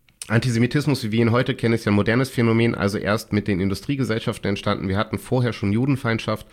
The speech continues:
aber das ist so der aktuelle Stand der Forschung, ja, ähm, Antisemitismus als solcher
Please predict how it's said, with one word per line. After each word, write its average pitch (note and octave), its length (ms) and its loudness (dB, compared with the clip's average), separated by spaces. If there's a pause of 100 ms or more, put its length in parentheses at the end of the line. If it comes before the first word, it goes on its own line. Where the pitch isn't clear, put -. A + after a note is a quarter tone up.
(300)
aber G#2+ 460 2
das G2 160 0
ist A2+ 140 -4
so G#2 100 0
der F#2 100 0
aktuelle G#2 340 0
Stand G2 280 0
der F#2 60 -2
Forschung, G#2 400 -2
ja, G2+ 200 2 (420)
ähm, F#2 160 0
Antisemitismus A#2 840 2
als - 220 -4
solcher D3 540 2